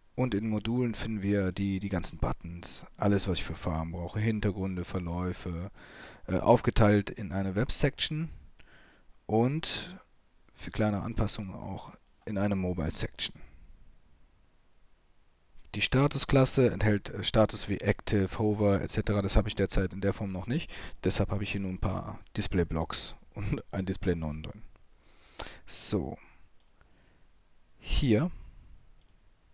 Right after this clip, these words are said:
in meiner Theme Screen wird per Media Query geladen alle Anzeigetypen, die eine Mindestgröße von eintausendeinm Pixel haben, bekommen diese Styles verpasst.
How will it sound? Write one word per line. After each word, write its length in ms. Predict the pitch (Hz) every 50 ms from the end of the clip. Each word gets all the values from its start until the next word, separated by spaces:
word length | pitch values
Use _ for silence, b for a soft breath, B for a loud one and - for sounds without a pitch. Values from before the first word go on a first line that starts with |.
| _ _ _ _ _ _ _ _ _ _ -
in 120 | - 117 117
meiner 240 | 110 110 107 104
Theme 340 | - - 147 147 135 131 143
Screen 600 | - - - - - - 156 156 117 123 175 220 - - - - - - - - _ _ _ _ _ _ - _ _ _ _ _ _ _ _ _ _ _ _ _ _ _ _ _ _ _ _ _ _ _ - - - - -
wird 320 | - 117 113 - - -
per 320 | - 123 110 107 104 - - -
Media 380 | - 120 120 147 160 160 123 -
Query 280 | - 113 107 107 107
geladen 360 | 104 110 101 101 107 127 - - - _ -
alle 240 | 110 139 160 147
Anzeigetypen, 840 | 101 127 139 - - 110 98 92 90 - - 95 - - 139 180 180 - - - - - - - _ _ _ _ - - - - _ -
die 320 | - 127 127 117 - - -
eine 380 | 101 113 113 113 110 107 101 - - -
Mindestgröße 600 | - 120 127 139 139 131 - - 135 131 - -
von 220 | - - 104 92 -
eintausendeinm 800 | - - 131 143 - 135 127 123 120 104 - - 117 123 127 -
Pixel 400 | - - 131 - - 104 92 92
haben, 320 | 92 92 101 120 151 160 - b b b b b b b b b b b b b - - - _ _
bekommen 420 | - - - - 110 104 101 95 - _ _ _ _ _ _ _ _ _ _ _ -
diese 340 | 131 123 127 135 135 131 123
Styles 320 | - - 107 80 87 -
verpasst. 560 | - - - - - 90 95 - - - -